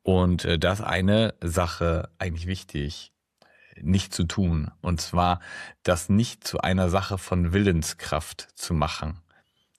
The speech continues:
Ja, also dich nicht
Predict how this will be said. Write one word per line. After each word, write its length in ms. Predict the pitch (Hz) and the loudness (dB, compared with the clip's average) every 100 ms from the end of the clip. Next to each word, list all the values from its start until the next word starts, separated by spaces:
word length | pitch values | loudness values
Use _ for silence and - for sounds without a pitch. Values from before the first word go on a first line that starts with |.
| - | -4
Ja, 260 | 76 90 - | -2 -2 -4
also 500 | - 78 78 80 82 _ _ _ _ - | -4 0 2 0 -2 _ _ _ _ -10
dich 600 | 82 85 90 98 90 - | -6 -2 0 0 0 2
nicht 480 | 98 135 - - | 4 4 0 -10